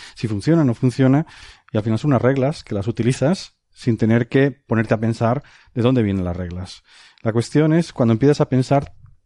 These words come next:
de dónde vienen las reglas y cuáles son las, eh, no las consecuencias en cuanto a fenómenos, sino en consecuencias en cuanto a principios de esas reglas, que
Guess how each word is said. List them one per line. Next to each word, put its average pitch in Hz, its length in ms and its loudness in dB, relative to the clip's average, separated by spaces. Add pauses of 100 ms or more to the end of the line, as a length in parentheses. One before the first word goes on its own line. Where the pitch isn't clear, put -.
(400)
de - 360 -6
dónde 160 200 2
vienen 113 200 2
las 104 140 2
reglas 131 440 0
y 127 60 -6
cuáles 127 220 0
son 135 120 2
las, 120 220 0 (520)
eh, 107 240 2
no 120 140 4
las 131 140 2
consecuencias 120 880 0
en 117 80 -4
cuanto 110 260 0
a - 20 2
fenómenos, 113 680 0 (260)
sino 110 300 2
en 107 40 2
consecuencias 123 600 0
en 117 80 -2
cuanto 107 220 0
a - 20 -4
principios 107 480 0
de 98 80 -4
esas 98 220 -4
reglas, 110 420 -2 (480)
que 151 300 0